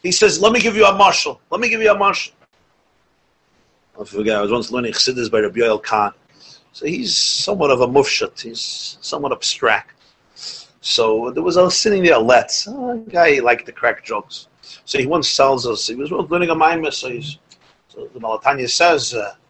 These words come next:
"Somebody who's mushkin taivas olam haza, somebody who's submerged in the taivas of this world." This Bacha says, "It's a mashal." <laughs> "It's a mashal."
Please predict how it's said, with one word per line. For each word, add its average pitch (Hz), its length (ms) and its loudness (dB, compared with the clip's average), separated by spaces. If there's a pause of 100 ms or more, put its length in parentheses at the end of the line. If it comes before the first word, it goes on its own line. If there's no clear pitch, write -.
(380)
"Somebody 165 400 0
who's 117 180 -2
mushkin 165 520 4
taivas 175 460 0
olam 131 200 -4
haza, 107 380 -4 (400)
somebody 165 360 2
who's 139 220 2
submerged 165 800 4
in 180 80 0
the 170 60 -4
taivas 190 440 0
of 143 120 -8
this 143 180 -6
world." 120 320 -2 (360)
This 123 100 -16
Bacha 120 320 -4
says, - 300 -8 (220)
"It's - 100 -10
a 117 60 2
mashal." 120 420 -2 (300)
<laughs> - 280 -20
"It's - 1300 -2
a - 60 6
mashal." - 440 2